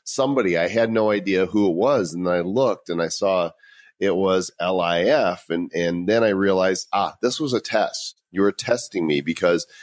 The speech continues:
if I had forty-four quadrillion tokens, I would be the richest man on earth.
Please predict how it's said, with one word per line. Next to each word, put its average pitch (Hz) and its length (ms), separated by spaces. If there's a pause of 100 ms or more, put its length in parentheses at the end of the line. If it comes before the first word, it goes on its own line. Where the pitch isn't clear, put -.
(120)
if 104 120
I 143 120
had 135 160
forty-four 117 640
quadrillion 95 540
tokens, 92 460
I 82 80
would 82 140
be 80 100
the 78 140
richest 80 360
man 76 200
on 69 120
earth. 71 240